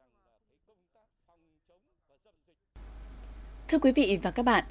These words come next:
tiếp theo là thông báo kết luận của Chủ tịch Ủy ban Nhân dân tỉnh Nguyễn Văn Phóng, trưởng ban chỉ đạo phòng chống dịch covid mười chín tại cuộc họp trực tuyến ban chỉ đạo toàn tỉnh ngày hai mươi tư tháng ba. Sau khi nghe Sở Y tế báo cáo diễn biến tình hình phòng chống dịch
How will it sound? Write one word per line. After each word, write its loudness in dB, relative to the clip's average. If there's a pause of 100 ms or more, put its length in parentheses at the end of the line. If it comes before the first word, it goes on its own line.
(260)
tiếp 2
theo 4
là 6
thông 2
báo 4
kết 4
luận 6
của -2
Chủ -4
tịch 2
Ủy 4
ban 0
Nhân -2
dân 4
tỉnh 8 (240)
Nguyễn 0
Văn 2
Phóng, 2 (260)
trưởng 6
ban 2
chỉ 2
đạo 4
phòng 2
chống -4
dịch 2
covid 2
mười 2
chín 0 (280)
tại 8
cuộc 4
họp -2
trực 2
tuyến 2
ban 0
chỉ -2
đạo 2
toàn 0
tỉnh 4 (260)
ngày 2
hai -2
mươi 2 (100)
tư 8
tháng -2
ba. 4 (1600)
Sau 6
khi 6
nghe 8
Sở 2
Y 6
tế 4
báo 2
cáo 0
diễn 2
biến 0
tình 4
hình -2
phòng 0
chống 0
dịch 4